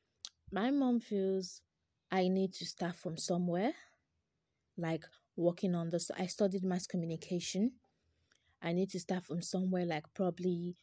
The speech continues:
working under someone, maybe as a secretary or a newscaster or something. But I actually feel I can do my own thing. I feel I can start my own business. I can start my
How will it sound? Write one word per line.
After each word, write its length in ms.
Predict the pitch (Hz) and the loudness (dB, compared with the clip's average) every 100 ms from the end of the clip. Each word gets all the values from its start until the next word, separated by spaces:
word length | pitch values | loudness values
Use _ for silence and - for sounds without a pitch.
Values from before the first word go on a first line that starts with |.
| _ - | _ -4
working 300 | 180 196 175 | -2 0 -2
under 240 | 165 165 | 0 -4
someone, 960 | 170 - 170 175 175 175 175 180 180 185 _ _ _ _ | -2 0 0 2 0 0 0 -2 -4 -8 _ _ _ _
maybe 680 | 180 175 170 175 170 170 175 - _ _ - | -2 -2 -2 -4 -4 -6 -10 -16 _ _ -18
as 60 | |
a 120 | - - | -14 -10
secretary 1120 | 185 175 180 - 180 180 185 180 180 185 185 _ _ | -10 -6 -6 -2 2 2 2 2 -2 -4 -8 _ _
or 680 | - 165 165 165 165 170 165 | 0 0 2 0 -2 -4 -6
a 80 | 165 | -6
newscaster 640 | 170 175 - 180 - - 180 | -6 -6 -8 -8 -8 -6 -2
or 180 | 165 170 | -2 -2
something. 460 | - 175 175 170 | -4 -4 -4 -6
But 100 | 165 - _ _ - | -10 -18 _ _ -8
I 80 | 240 - | -6 -4
actually 340 | 302 - 254 | -6 -2 -2
feel 220 | 240 240 226 | 0 0 0
I 80 | 190 | -2
can 200 | - 196 | 0 0
do 140 | 196 | 4
my 160 | 214 196 - | 2 2 2
own 180 | 208 208 | 2 4
thing. 380 | 214 190 160 - _ _ _ _ _ _ _ _ _ _ - | 2 2 -2 -12 _ _ _ _ _ _ _ _ _ _ -8
I 100 | 190 | 0
feel 180 | 254 247 | 2 4
I 60 | 185 | 2
can 160 | 185 180 | -2 -2
start 200 | 208 196 | -2 -2
my 140 | 180 | -2
own 140 | 196 196 | -2 0
business. 440 | 202 196 170 160 - | -2 -2 -6 -8 -10
I 60 | |
can 160 | - 175 | -6 -4
start 240 | - 185 | -2 -2
my 120 | 185 | -4